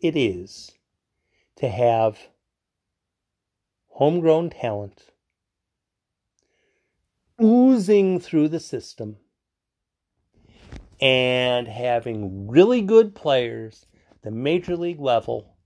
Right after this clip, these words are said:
making league minimum. Cubs fans aren't familiar with that concept. They finally saw that concept in play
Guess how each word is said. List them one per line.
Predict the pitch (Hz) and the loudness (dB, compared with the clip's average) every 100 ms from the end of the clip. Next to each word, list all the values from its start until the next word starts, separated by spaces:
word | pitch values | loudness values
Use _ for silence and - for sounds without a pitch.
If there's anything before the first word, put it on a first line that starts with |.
| _ _ _ _ _ | _ _ _ _ _
making | 123 117 117 123 110 | -8 -8 -8 -10 -8
league | 117 143 139 | -4 -4 -4
minimum. | 139 117 92 78 80 _ _ _ _ _ _ _ _ _ _ _ _ _ _ - | -6 -6 -8 -12 _ _ _ _ _ _ _ _ _ _ _ _ _ _ _ 0
Cubs | 202 196 | 0 0
fans | 202 185 170 _ - | -2 -2 -4 _ -2
aren't | 170 170 - _ _ _ _ | 0 0 -6 _ _ _ _
familiar | - 160 143 135 135 | -8 -4 -2 -4 -4
with | 135 117 | -6 -4
that | 113 117 | -8 -10
concept. | - 107 95 - 101 _ _ _ _ _ _ _ _ _ _ _ _ _ _ _ _ _ _ _ | -12 -18 -18 -20 -20 _ _ _ _ _ _ _ _ _ _ _ _ _ _ _ _ _ _ _
They | 127 117 | -2 -2
finally | - 175 175 214 233 226 | -2 2 4 4 2 0
saw | - - 180 175 | -4 -2 0 2
that | 170 160 - | 2 0 -2
concept | 143 147 143 - 143 - | -8 -6 -4 -4 -6 -6
in | 135 127 131 | -8 -8 -8
play | - 107 87 80 | -8 -8 -8 -20